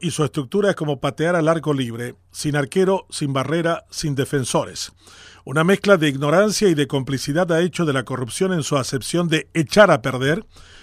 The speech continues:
una característica de todo aquello que toca un gobierno y en donde está en juego dinero, poder y administración de la cosa pública. Fiscales que no argumentan sus acusaciones como son debidas, jueces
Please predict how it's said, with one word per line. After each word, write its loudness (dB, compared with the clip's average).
una 0
característica 0
de 2
todo -2
aquello -2
que -4
toca -4
un -2
gobierno -2
y -2
en 0
donde -4
está -6
en -6
juego -2
dinero, -4
poder -2
y -4
administración -4
de 0
la 0
cosa -6
pública. -12
Fiscales 4
que 2
no 4
argumentan 2
sus -2
acusaciones 0
como -4
son -2
debidas, -4
jueces 2